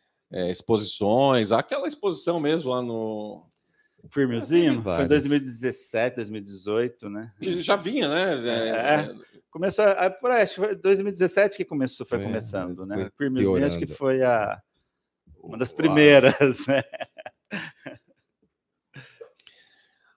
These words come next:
Speaker 1: Paulo, que incentivos você acha que nós deveríamos ter?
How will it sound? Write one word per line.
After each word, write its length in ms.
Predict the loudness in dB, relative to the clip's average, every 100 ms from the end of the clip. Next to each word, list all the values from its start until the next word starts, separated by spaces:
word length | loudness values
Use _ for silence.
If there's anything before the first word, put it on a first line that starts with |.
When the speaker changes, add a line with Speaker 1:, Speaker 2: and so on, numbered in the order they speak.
| _ _ _ _ _ _ _ _ _ _ _ _
Speaker 1:
Paulo, 400 | 6 8 6 4
que 140 | -4 0
incentivos 840 | 4 6 4 6 6 8 6 4
você 300 | 4 4 6
acha 320 | 8 8 6
que 100 | 2
nós 200 | 2 4
deveríamos 540 | 4 6 6 6 4 0
ter? 600 | 6 8 8 4 -4